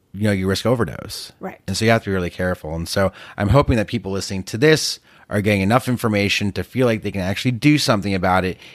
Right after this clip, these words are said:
Speaker 1: if and when that, you know, situation arises.
Speaker 2: Right. Because if you're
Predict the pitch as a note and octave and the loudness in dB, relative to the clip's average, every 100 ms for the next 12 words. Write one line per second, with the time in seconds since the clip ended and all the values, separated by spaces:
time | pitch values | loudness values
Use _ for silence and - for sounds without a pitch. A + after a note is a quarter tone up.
0 | - B2 B2 B2+ A2+ G#2 G2+ F#2+ F#2 - | -6 0 2 4 4 4 4 2 0 -4
1 | _ _ _ G#2+ G2 F2+ E2 - _ _ | _ _ _ 0 2 2 0 -8 _ _
2 | - G2 G2+ F#2 F#2 G#2 A#2+ G2 C2+ G#1 | -6 -2 2 2 2 4 6 4 0 -12
3 | - G#3+ G3 - - - - A#3 B3 G#3 | -14 -10 -10 -10 -16 -20 -8 0 2 2
4 | - - - _ A#3 A3+ G#3 G#3+ A3+ A#3+ | -2 -12 -20 _ -4 -2 0 2 4 4
5 | B3 B3 A#3+ - | 2 2 0 -4